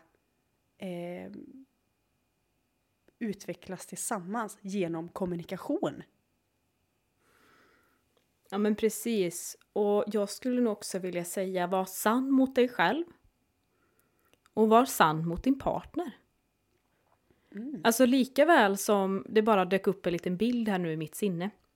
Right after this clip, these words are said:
Speaker 2: Lika väl som att du berättar för din kompis hur du känner. Så borde du berätta det för din partner. För det är ju egentligen där du kan göra skillnaden.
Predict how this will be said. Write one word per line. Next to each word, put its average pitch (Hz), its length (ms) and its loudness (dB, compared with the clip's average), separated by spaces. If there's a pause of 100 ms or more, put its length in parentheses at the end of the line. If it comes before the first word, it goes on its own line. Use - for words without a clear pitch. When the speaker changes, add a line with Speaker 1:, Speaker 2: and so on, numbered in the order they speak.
(640)
Speaker 2:
Lika 269 300 4
väl 254 240 2
som 202 260 0
att 185 140 -2
du 190 80 -8
berättar 202 400 -2
för 180 220 -2
din 175 220 -2
kompis 180 640 -2
hur 277 60 2
du 262 100 4
känner. 160 440 0 (1800)
Så 190 1160 2
borde 202 260 6
du 190 300 4
berätta 190 440 0
det 175 140 0
för 175 160 -6
din 170 220 0
partner. 180 520 0 (200)
För 196 80 -2
det 185 100 0
är - 20 6
ju 196 60 6
egentligen 190 480 0
där 180 220 2
du 165 120 -6
kan 175 180 -8
göra 170 180 -4
skillnaden. 170 500 -2